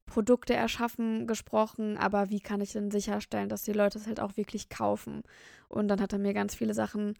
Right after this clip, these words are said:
ausgespuckt zum, äh, Zielgruppenanalyse, Marktanalyse, Marketing, Verkauf und so weiter und so fort.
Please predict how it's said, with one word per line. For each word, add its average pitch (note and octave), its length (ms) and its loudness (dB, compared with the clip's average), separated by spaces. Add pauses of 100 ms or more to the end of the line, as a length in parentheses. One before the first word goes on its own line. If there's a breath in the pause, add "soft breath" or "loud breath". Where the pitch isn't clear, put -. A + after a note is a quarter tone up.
(300 soft breath)
ausgespuckt - 840 0
zum, G#3 580 0
äh, G#3 540 0
Zielgruppenanalyse, G#3 1300 2 (800 soft breath)
Marktanalyse, G#3 1300 6
Marketing, F#3+ 1160 0
Verkauf F#3+ 920 0
und G#3 220 -4
so G#3+ 140 -4
weiter G#3+ 300 0
und G#3+ 140 -2
so A3+ 80 -6
fort. G#3 680 2